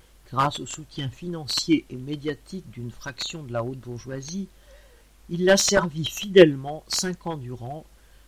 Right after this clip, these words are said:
multipliant les coups contre les travailleurs, les coupes dans les services publics, les cadeaux au grand patronat. Mais il y a ajouté sa touche toute personnelle de mépris social,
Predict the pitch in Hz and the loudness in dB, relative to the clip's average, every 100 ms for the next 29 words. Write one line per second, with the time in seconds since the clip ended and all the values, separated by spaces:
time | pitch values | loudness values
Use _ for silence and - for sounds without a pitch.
0 | - 160 180 - 196 180 165 165 139 131 | -8 -4 -4 -2 -2 0 0 2 0 -6
1 | - 180 - 143 - 135 127 131 120 117 | -8 -8 -8 -14 -8 -8 -6 -6 -6 -2
2 | 127 151 165 175 - - - - 123 131 | 0 2 0 -4 -20 -20 -20 -16 -6 -6
3 | - 180 175 - 127 127 - 123 120 - | -2 -2 -2 -4 -10 -6 -2 -2 -2 -10
4 | - 143 170 180 - - - _ 147 147 | -16 -10 -8 -8 -12 -20 -20 _ -12 -4
5 | 156 131 170 170 151 135 - 156 147 135 | 0 0 0 -2 -4 -8 -8 -4 -2 -2
6 | - 127 - - - - _ - - _ | -8 -14 -14 -20 -20 -20 _ -20 -20 _
7 | _ _ - - 143 147 202 185 190 170 | _ _ -20 -12 -8 -2 -2 4 6 6
8 | 143 131 190 196 - 139 - 151 165 - | 0 -8 -6 -4 -4 -8 -12 -10 -6 -6
9 | - 214 - 185 - 156 139 147 147 131 | -10 -20 -12 -8 -6 -6 -8 -10 -10 -8
10 | 123 151 - 156 - 123 - - 143 160 | -4 -4 -4 -6 -10 -6 -4 0 0 0
11 | 175 | -4